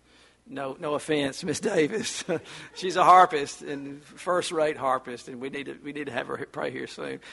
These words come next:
I'm sorry, I should have, or violins, or pianos, or organs, or anything else. You know, the, that, that, the parody that people give about heaven, like Casper the Friendly Ghost, floating around on a cloud, just that kind of thing. No,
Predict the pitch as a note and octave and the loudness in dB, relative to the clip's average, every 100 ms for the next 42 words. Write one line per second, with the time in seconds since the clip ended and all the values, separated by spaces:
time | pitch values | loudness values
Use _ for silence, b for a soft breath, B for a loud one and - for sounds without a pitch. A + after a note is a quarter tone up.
0 | B - D#3+ A#3 - C#3 B2 - - D3+ | B -6 -4 -4 -4 -2 -2 -6 -6 -4
1 | C#3+ F3 E3+ F#3+ G3 G3+ A3 B3 G#3+ E3 | -4 -2 6 10 12 10 6 2 4 4
2 | F3 F3+ G3 A3+ C4+ C4+ F#3+ F3+ F3+ G#3 | 6 6 6 6 2 0 0 4 6 6
3 | F#3+ G3+ G3+ E3 D#3 E3 D#3 D#3+ D#3 C#3 | 4 0 -2 0 0 0 -4 -4 -4 -6
4 | B2 B2 F#3 G3+ E3 B B B E3+ D#3+ | -8 -8 2 2 2 B B B 2 2
5 | - - D#3 E3 D3+ - b b b - | 0 -18 -4 -2 -2 -10 b b b -20
6 | - G#3+ - G#3 A#3 A3+ F3+ D3 C#3 - | -16 -12 0 10 12 10 6 -2 -6 -6
7 | F3 E3 C#3+ C#3 C#3+ C#3 C3 B2 - D3 | -6 -4 -8 -4 -4 -4 -6 -6 -6 -6
8 | C3+ C#3 C3+ C3 B2 - D3+ D3 C#3 C3+ | -4 -6 -10 -10 -12 -10 -6 -6 -6 -12
9 | B2+ C#3+ C3 B2 - A2+ A#2 - E3+ E3 | -12 -12 -12 -12 -14 -14 -16 -4 0 0
10 | D#3 C3+ C3 C3 B2 - B2 A#2+ A#2 A2 | -2 -4 -6 -8 -10 -10 -8 -8 -10 -14
11 | A#2 _ b b b _ D#3+ C3+ - C3+ | -16 _ b b b _ -14 -12 -14 -18
12 | - D3+ _ A3 F3+ E3 - C3 A#2+ - | -20 -20 _ -14 -14 -12 -10 -10 -10 -16
13 | C3 A#2+ C#3+ G#3+ E3 | -16 -12 -8 -8 -8